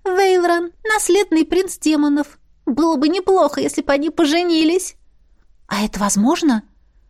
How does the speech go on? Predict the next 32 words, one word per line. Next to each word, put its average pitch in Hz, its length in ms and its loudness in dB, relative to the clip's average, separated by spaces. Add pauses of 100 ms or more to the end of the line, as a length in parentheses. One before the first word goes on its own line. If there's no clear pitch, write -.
(140)
удивилась 214 600 0
я, 247 180 0
вспомнив 226 480 -2
красивого 254 640 0
и - 140 -2
опасного 226 600 -2
мужчину 220 640 0 (300)
из 247 200 0
нашей 226 300 0
шпионской 214 580 -2
ночной 214 380 0
деятельности. 175 800 -2 (760)
«После 226 220 -8
того, 254 220 -2
как 220 200 -4
она 214 160 0
была 254 220 0
чужой 262 300 0
любовницей». 202 760 -2 (280)
«А, - 40 -4
у - 640 -4
демонов 339 280 0
всё 440 220 0
возможно», 240 640 0 (360)
отмахнулась 202 580 -2
швабра. 175 500 -2 (260)
«Тем 480 240 -2
более 349 240 2
твоя 285 380 0
сестрица 285 600 0
зацепила 285 1000 0
Вейлрона. 226 600 -2